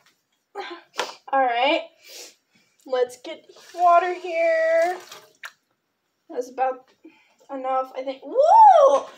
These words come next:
Did you guys see that? Look! It's turning green!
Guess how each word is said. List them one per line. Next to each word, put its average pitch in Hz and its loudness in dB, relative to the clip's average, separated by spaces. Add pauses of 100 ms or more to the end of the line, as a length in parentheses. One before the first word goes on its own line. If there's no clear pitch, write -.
(140)
Did 440 2
you 605 0
guys 605 4
see 539 -2
that? 698 4 (760)
Look! 762 6 (880)
It's 605 0 (1120)
turning - -4 (1200)
green! - -2